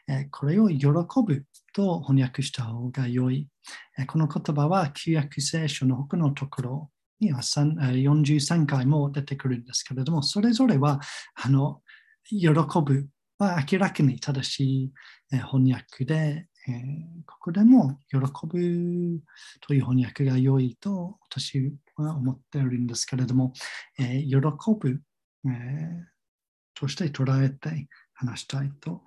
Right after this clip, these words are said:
思います。それつつ、これは神様の偉大さ、力、主、主権を認めて、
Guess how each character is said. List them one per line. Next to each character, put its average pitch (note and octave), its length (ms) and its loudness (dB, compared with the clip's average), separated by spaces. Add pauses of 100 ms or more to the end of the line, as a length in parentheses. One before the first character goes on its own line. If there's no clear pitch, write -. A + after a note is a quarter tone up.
(120)
思 A#2 180 -2
い A#2 160 -8
ま C#3 160 -6
す。 - 260 -12 (1400)
そ E3+ 200 4
れ E3+ 400 6
つ C#3+ 260 0
つ、 C#3+ 300 -4 (1300)
こ - 100 -4
れ F#3 60 4
は D3+ 120 6
神 F3 300 4
様 D3 280 4
の F3+ 220 4
偉 E3 120 2
大 E3+ 240 4
さ、 C#3+ 220 -2
力、 - 380 0
主、 - 320 -6 (140)
主 - 280 -4
権 D#3 280 2
を G#3 280 6 (720)
認 D3+ 480 2
め E3 120 4
て、 C#3+ 340 -8